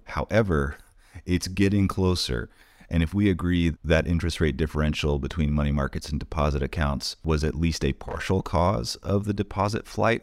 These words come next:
why on earth is the Fed going to widen that differential? And so that's, that's actually a key element of why I think the Fed shouldn't hike, uh, but, th-, but they are very likely to do so, as, as we said. So, um, I do think there will be incremental deposit flight,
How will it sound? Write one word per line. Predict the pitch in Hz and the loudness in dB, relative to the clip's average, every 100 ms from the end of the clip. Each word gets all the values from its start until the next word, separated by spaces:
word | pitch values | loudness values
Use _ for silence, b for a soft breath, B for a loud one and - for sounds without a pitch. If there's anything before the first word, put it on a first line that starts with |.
| - | -4
why | 117 127 | -4 0
on | 117 - | 0 0
earth | 90 95 85 | 0 0 -2
is | 82 80 | -4 -4
the | - | -4
Fed | - 80 78 | 0 0 0
going | 76 78 | 0 -2
to | - 71 | -2 -4
widen | 65 65 64 82 76 58 50 - | -6 -6 -2 0 -2 -4 -8 -6
that | 69 65 - | -4 -2 -4
differential? | 60 - 55 - - - - _ | -6 -6 -6 -6 -6 -8 -14 _
And | - 73 73 | -4 0 2
so | 80 73 71 | 2 2 2
that's, | 76 76 - - 58 | 0 0 -6 -14 -4
that's | 80 85 | -2 0
actually | 78 76 | 0 2
a | 69 | 0
key | - - 73 | -2 -2 0
element | 60 67 76 73 | 0 0 2 2
of | 69 | 0
why | 69 65 | 0 0
I | 65 | 0
think | 69 - 67 71 - | -2 -2 -2 -4 -8
the | |
Fed | 65 71 67 65 - - | -4 0 0 0 -6 -10
shouldn't | - 76 71 76 | -6 -4 -4 -6
hike, | - - 80 - b b b b - | -4 0 0 -2 b b b b -6
uh, | 76 | -4
but, | 73 80 92 | -2 -2 -2
th-, | - | -2
but | 92 | 0
they | 92 | 2
are | 85 | 4
very | 73 71 | 4 2
likely | 69 67 71 | 0 -2 -4
to | |
do | 64 62 | -4 -6
so, | 62 60 62 | -4 -2 -2
as, | 60 58 | -2 -6
as | - 67 | -8 -6
we | 64 | -4
said. | - 62 | -2 -2
So, | - - 71 65 b b b - | -2 0 0 -2 b b b -6
um, | 78 73 73 71 - - - | -2 0 0 -4 -10 -14 -4
I | 82 | -2
do | 82 | 2
think | 87 95 | 2 2
there | 76 | 0
will | 78 | -2
be | 78 | -2
incremental | 78 80 82 76 80 | -2 -2 0 0 0
deposit | 85 - 90 90 - | -2 -2 -2 -2 -2
flight, | 98 104 117 | 0 0 0